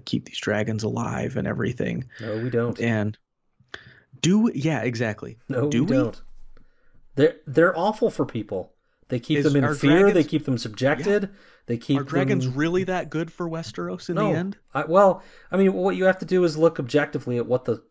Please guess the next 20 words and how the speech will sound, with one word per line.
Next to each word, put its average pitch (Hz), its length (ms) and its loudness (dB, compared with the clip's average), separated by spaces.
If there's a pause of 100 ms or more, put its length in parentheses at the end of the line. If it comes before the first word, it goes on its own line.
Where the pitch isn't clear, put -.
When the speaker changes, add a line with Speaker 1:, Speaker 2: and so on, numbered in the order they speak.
Speaker 2:
kingdoms 131 400 -2
were 117 100 -2
like 117 260 0
before 120 300 -2
they 120 80 2
were 117 120 0
united 104 380 -6
under 101 200 -4
Aegon. 95 400 -10 (480)
And 123 200 -2
Speaker 1:
Mm-hmm. 110 40 -4
Speaker 2:
basically 127 400 2
they 127 120 2
were 127 160 0
fighting 110 340 -4
and 107 120 -8
warring 101 340 -4
all 87 80 -14
the 90 80 -12
time. 87 340 -14